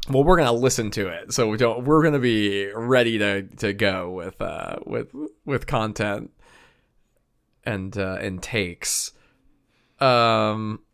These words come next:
God, if it was one more, we just would have. I did something weird last night.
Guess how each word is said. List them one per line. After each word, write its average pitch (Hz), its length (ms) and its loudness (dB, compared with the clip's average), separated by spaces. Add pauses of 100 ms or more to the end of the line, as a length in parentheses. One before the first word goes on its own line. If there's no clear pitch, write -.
(340)
God, 120 260 -8
if - 80 -12
it 107 60 -6
was - 120 -4
one 107 360 -2
more, 104 280 -4
we 90 120 -10
just - 220 -10
would 98 240 -10
have. 90 260 -10
I 90 60 -10
did - 140 -12
something 104 220 -10
weird 107 200 -8
last - 240 -6
night. 120 220 -6